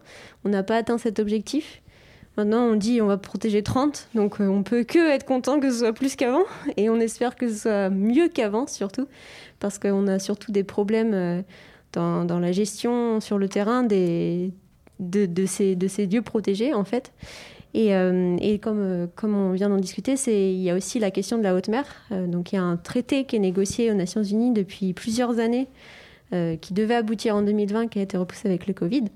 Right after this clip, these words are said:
Mais on espère pouvoir voir en fait, euh, en haute mer des nouveaux outils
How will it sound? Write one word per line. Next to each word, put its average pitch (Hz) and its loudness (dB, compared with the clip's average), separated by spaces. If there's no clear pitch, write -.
Mais 190 4
on 185 4
espère 190 0
pouvoir 190 0
voir 233 2
en 214 2
fait, 240 0
euh, 196 2
en 202 2
haute 202 2
mer 240 4
des 220 4
nouveaux 220 4
outils 214 0